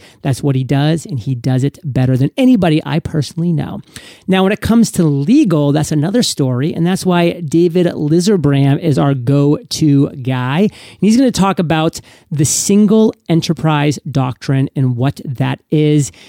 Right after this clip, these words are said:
If you don't know one, two, or all three of those words put together,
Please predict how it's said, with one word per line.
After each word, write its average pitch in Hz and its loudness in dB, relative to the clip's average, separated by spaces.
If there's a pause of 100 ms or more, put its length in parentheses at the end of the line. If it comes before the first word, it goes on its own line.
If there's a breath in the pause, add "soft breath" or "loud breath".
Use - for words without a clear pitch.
(140)
If 170 0
you 202 4
don't 196 2
know 175 4
one, 156 0
two, 180 2
or 147 4
all 147 0
three 147 0
of 147 0
those 139 2
words 151 0 (100)
put - -4
together, 151 0